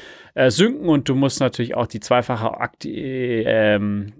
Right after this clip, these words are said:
äh, zweifache Authentifizierung auf deinem, äh, Apple I D haben, damit das Ganze, äh, funktioniert. Aber ansonsten kannst du da einfach, also es sollte, sollte ohnehin, äh, nicht wahr, äh, Standard sein. Und dann kannst du zu Google gehen und dann kannst du sagen, ich hätte gerne ein Passkey. Und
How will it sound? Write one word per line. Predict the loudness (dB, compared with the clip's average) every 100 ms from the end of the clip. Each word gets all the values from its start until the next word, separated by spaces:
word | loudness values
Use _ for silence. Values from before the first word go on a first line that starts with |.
| -16 -10
äh, | -8 -6 -8 -12 -4
zweifache | 0 0 0 -2 -2
Authentifizierung | -2 -2 -4 -4 -4 -2 0 -2 -4
auf | -6 0
deinem, | 2 2 2
äh, | -2 -2 -2
Apple | 2 2 2
I | 0
D | -4
haben, | -2 -4 -4 -10 -16 -20 -20 -18
damit | -10 -6 -4
das | -2
Ganze, | -2 -2 -4 -6 -4 -2 0 -2 -4 -8 -14
äh, | -14
funktioniert. | -6 -6 -2 -2 0 -2 -8 -4
Aber | 0
ansonsten | 2 2 2
kannst | 0 0
du | 2
da | 2
einfach, | 2 -4 -4
also | -6 -6
es | -2
sollte, | -2 -2 -6
sollte | -6 -6 -6
ohnehin, | -4 -6 -4 -4 -4 -14 _ -20
äh, | -20
nicht | -18 -12
wahr, | -12 -12 _ -20 -20 -20 -14
äh, | -4
Standard | 0 2 2
sein. | 0 -2
Und | -6 -16 -12 -2
dann | 2
kannst | 2 2
du | 4 4 2
zu | -4 -2
Google | 0 0
gehen | 0 -4 -4
und | -6
dann | -8
kannst | -8 -8
du | -4
sagen, | -4 -4
ich | -6
hätte | -8 -2
gerne | 0 0 0 0
ein | -2 -2
Passkey. | -2 -2 -4 -4
Und | -2